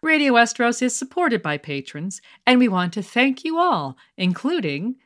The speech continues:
our Flaming Lightbringer patron, T J Harrington, our Dragonsteel patron, Peter, and our Pale as Milk Glass patrons, Alex, Aka in the Company of the Cats, Chris B, the Song of Ice, Seth, Kelly, Laura, Sister Winter,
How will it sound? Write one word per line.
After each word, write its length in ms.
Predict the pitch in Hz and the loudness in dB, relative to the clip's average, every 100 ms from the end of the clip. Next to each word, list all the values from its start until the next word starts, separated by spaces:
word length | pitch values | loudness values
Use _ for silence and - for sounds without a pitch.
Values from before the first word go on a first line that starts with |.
| _ - | _ -12
our 120 | 151 | -10
Flaming 420 | - 165 156 156 | -6 -4 -2 -2
Lightbringer 500 | 160 190 - 220 220 | -2 -4 -2 -2 -2
patron, 520 | 220 214 214 233 226 | -2 -4 -4 -4 -6
T 180 | 220 196 | -6 -4
J 180 | 165 147 | -4 -6
Harrington, 580 | 143 170 202 208 233 285 _ _ - | -4 -4 -4 -6 -6 -8 _ _ -6
our 100 | 330 | -2
Dragonsteel 680 | 262 220 220 208 214 208 208 | 4 4 2 -4 -4 -4 -4
patron, 380 | 208 196 165 | -6 -6 -8
Peter, 420 | 165 247 240 233 233 - _ - | -6 -4 -2 -4 -8 -18 _ -2
and 280 | 226 277 | 2 4
our 180 | 269 247 | 4 4
Pale 360 | 247 - 202 202 | 2 -4 -2 -2
as 140 | 196 | -4
Milk 180 | 175 165 | -4 -4
Glass 260 | 170 165 165 | -4 -4 -4
patrons, 600 | 170 160 160 165 160 165 - | -4 -4 -4 -6 -6 -8 4
Alex, 520 | 233 240 240 247 - - _ - | 4 4 0 -6 -16 -18 _ 4
Aka 320 | 349 339 - | 4 4 -2
in 120 | 185 | -2
the 80 | 170 | -2
Company 420 | 165 190 180 170 | -4 -4 -4 -6
of 60 | 151 | -8
the 80 | 147 | -8
Cats, 500 | - 202 196 - - _ _ | 0 2 2 -4 -18 _ _
Chris 260 | - 339 - | 0 0 0
B, 200 | 185 165 | 0 0
the 100 | 160 | 0
Song 280 | - 151 | -4 -4
of 100 | 143 | -2
Ice, 380 | 180 185 185 - - _ | 0 0 -2 -8 -14 _
Seth, 460 | - 254 262 262 _ _ _ | 0 2 2 0 _ _ _
Kelly, 440 | - 196 185 180 175 | 0 2 2 -2 -6
Laura, 400 | 165 151 135 143 | -6 -6 -6 -10
Sister 400 | - 285 294 190 | -6 -4 -4 -6
Winter, 400 | 151 139 135 139 | -4 -6 -8 -10